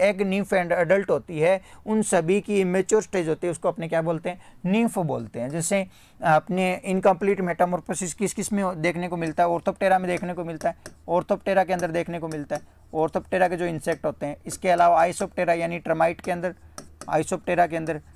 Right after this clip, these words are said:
Dictyoptera के अंदर, Dictyoptera जिसमें कॉकरोच आता है, Dictyoptera के अंदर। इसके अलावा अगर बात करें अपने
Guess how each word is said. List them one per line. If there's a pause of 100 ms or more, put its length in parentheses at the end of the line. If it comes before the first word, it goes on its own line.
(160)
Dictyoptera
के
अंदर,
Dictyoptera
जिसमें
कॉकरोच
आता
है,
Dictyoptera
के
अंदर। (420)
इसके
अलावा
अगर
बात
करें
अपने